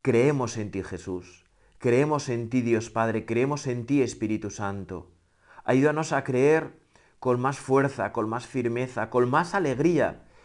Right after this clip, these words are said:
Queremos creer con alegría. Acuérdate de esto, ¿eh? Que es muy importante. Queremos creer con alegría. La fe ilumina nuestra vida de tal manera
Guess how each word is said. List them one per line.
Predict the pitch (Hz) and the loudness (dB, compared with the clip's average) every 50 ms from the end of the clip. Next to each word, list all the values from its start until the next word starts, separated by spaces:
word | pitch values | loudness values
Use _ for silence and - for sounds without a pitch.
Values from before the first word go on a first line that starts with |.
| - _ _ _ | -20 _ _ _
Queremos | - 127 127 131 160 185 185 180 170 147 - | 4 4 4 6 4 2 2 0 -2 -4 -6
creer | - - 123 123 139 175 214 233 226 | -4 -2 2 4 4 4 2 0 -2
con | - 147 127 117 | -2 -2 0 0
alegría. | 107 101 98 90 104 101 90 85 | 2 0 0 0 -2 -2 -4 -4
Acuérdate | 85 - 131 139 143 143 156 151 | -2 -2 -2 -2 -2 -4 -2 -2
de | 123 110 | -2 -2
esto, | 98 - - 92 | -2 -4 -6 -6
¿eh? | 113 127 | -6 -4
Que | 156 139 | -6 -6
es | 123 | -6
muy | 127 123 117 | -6 -8 -6
importante. | 104 98 92 87 85 85 82 76 - - - _ _ _ - _ _ _ | -6 -6 -8 -8 -8 -12 -12 -12 -14 -18 -20 _ _ _ -20 _ _ _
Queremos | - 123 120 123 143 160 151 135 120 113 113 - | -2 -2 0 2 0 0 0 -2 -4 -4 -6 -10
creer | - 120 113 104 120 156 196 226 220 - | -10 -6 -4 -2 0 0 -2 -2 -4 -6
con | - 123 110 | -6 -6 -4
alegría. | 98 90 90 85 95 95 92 82 65 - - - _ _ _ _ _ _ _ _ _ - | -4 -6 -6 -6 -6 -6 -6 -6 -8 -12 -18 -20 _ _ _ _ _ _ _ _ _ -6
La | - 117 120 113 107 107 | 0 0 2 2 0 -2
fe | 110 - - 180 208 233 247 - - _ _ _ _ _ _ _ _ _ _ _ - - _ | -4 -4 -2 -2 0 0 -4 -8 -16 _ _ _ _ _ _ _ _ _ _ _ -20 -10 _
ilumina | 143 143 135 127 123 127 123 127 147 180 208 220 214 208 | 2 4 4 4 4 2 2 2 0 -2 -2 -2 -4 -4
nuestra | 196 196 196 170 - - 175 180 160 | -4 -4 -4 -6 -6 -8 -6 -4 -2
vida | 139 127 127 123 113 | 0 2 2 2 2
de | 110 107 104 | 2 0 0
tal | - - 107 110 110 110 | -2 -2 -2 0 0 0
manera | 107 101 101 104 117 139 151 185 208 226 269 | -2 -2 -2 0 -2 -2 -2 -2 -4 -6 -8